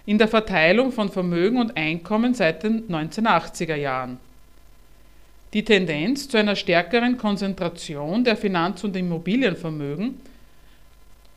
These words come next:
zu einem Rückgang des Anteils der Lohneinkommen am gesamten Volkseinkommen und zu einer Zunahme der Spreizung zwischen hohen Einkommen einerseits und mittleren beziehungsweise niedrigeren Einkommen andererseits ist seit Beginn der neunzehnhundertachtziger Jahre in fast allen Ländern zu beobachten."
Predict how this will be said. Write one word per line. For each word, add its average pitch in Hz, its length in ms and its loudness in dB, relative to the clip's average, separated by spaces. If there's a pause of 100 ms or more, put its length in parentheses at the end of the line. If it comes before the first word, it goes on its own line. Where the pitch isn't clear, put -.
(140)
zu - 100 -2
einem 196 420 2
Rückgang 185 760 0
des 220 160 0
Anteils 208 540 2
der 190 120 4
Lohneinkommen 175 760 0
am 190 140 -2
gesamten 180 460 -2
Volkseinkommen 175 920 -2
und 196 200 -4
zu 202 60 -2
einer 185 240 0
Zunahme 185 560 2
der 175 120 0
Spreizung 175 600 -2
zwischen 180 340 -6
hohen 208 280 2
Einkommen 185 560 -2
einerseits 185 720 -2 (760)
und 202 320 2
mittleren 220 480 4
beziehungsweise 190 680 2
niedrigeren 190 600 2
Einkommen 180 580 -2
andererseits 165 840 2
ist - 260 -6
seit 170 240 2
Beginn 175 360 0
der 233 120 2
neunzehnhundertachtziger 180 880 -4
Jahre 202 280 2
in 202 100 0
fast 160 280 -6
allen 165 240 0
Ländern 185 500 0
zu - 140 -8
beobachten." 127 800 -2